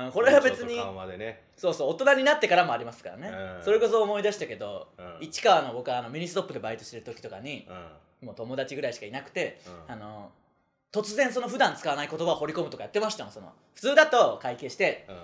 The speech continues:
Speaker 1: 「ありがとうございました」ぐらいの感じで、もうだるーくて大学生でしたからね。
Speaker 2: うん。
Speaker 1: だりーなみたいな感じですけど、突然、「またお越しくださいませ」みたいなことを急に、
Speaker 2: あ、
Speaker 1: なんか言う、
Speaker 2: 言う、わざと。
Speaker 1: わざとわ-、笑わすみたいな、
Speaker 2: あー。
Speaker 1: なんかやっぱそういうのありますからね。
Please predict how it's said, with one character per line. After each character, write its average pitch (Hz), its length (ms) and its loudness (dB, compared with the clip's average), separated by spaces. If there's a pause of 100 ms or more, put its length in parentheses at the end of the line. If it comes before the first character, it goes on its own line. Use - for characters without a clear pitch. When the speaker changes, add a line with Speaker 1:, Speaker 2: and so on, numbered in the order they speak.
(320)
Speaker 1:
「あ - 60 -10
り 147 60 -2
が 143 60 -4
と 135 60 -8
う 127 40 -6
ご - 20 -6
ざ 127 80 -4
い - 20 -4
ま 143 60 -6
し - 80 -10
た」 135 200 0
ぐ 127 80 -4
ら 117 60 -4
い 107 60 -6
の 110 80 -16
感 113 100 -12
じ 110 40 -12
で、 120 60 -12
も 143 100 -6
う 113 40 -10
だ 151 140 2
る 214 80 6
ー 254 460 2
く - 120 -14
て 127 80 -10 (140)
大 143 160 -2
学 170 100 0
生 156 120 -6
で 113 40 -12
し - 60 -14
た 104 80 -12
か 95 60 -12
ら 107 40 -12
ね。 220 200 -8
Speaker 2:
う - 20 -12
ん。 - 20 -12 (240)
Speaker 1:
だ 120 100 -6
り 151 120 -6
ー 139 40 -10
な 156 120 0
み 165 60 -6
た 147 60 -4
い - 40 -2
な 120 40 -8
感 123 40 -8
じ 135 60 -8
で - 20 -8
す 135 80 -12
け 123 60 -10
ど、 104 140 -8 (160)
突 170 100 -10 (100)
然、 226 200 2 (480)
「ま 151 120 -10
た 185 80 0
お 170 80 -6
越 175 40 -6
し 175 220 -4
く 180 80 -4
だ 180 60 -2
さ 185 80 -2
い 185 40 0
ま 180 80 -2
せ」 175 120 0
み 120 40 -8
た 117 60 -8
い - 20 -8
な 120 60 -10
こ 143 60 -10
と 208 80 0
を - 20 0
急 220 300 2
に、 233 340 -2 (320)
Speaker 2:
あ、 98 220 -12
Speaker 1:
な 160 140 2
ん - 40 2
か - 20 4
言 151 80 4
う、 156 40 0
Speaker 2:
言 165 80 4
う、 - 40 6
わ - 40 0
ざ 120 140 -2
と。 226 120 -4
Speaker 1:
わ 220 140 8
ざ 190 100 4
と 202 200 4
わ-、 143 200 2 (200)
笑 143 240 2
わ 139 160 2
す 190 80 -2
み 196 80 -4
た 165 80 0
い 131 40 -2
な、 113 120 -8
Speaker 2:
あ 117 40 -10
ー。 - 40 -10
Speaker 1:
な 135 100 -8
ん 139 40 -10
か 123 100 -6
や 117 60 -4
っ - 40 -6
ぱ - 60 -20
そ 165 160 0
う - 20 4
い 202 40 2
う - 20 -4
の 151 80 -2
あ 135 60 -2
り 190 60 -4
ま 226 140 0
す 226 80 -12
か - 80 -6
ら 85 80 -10
ね。 220 220 -10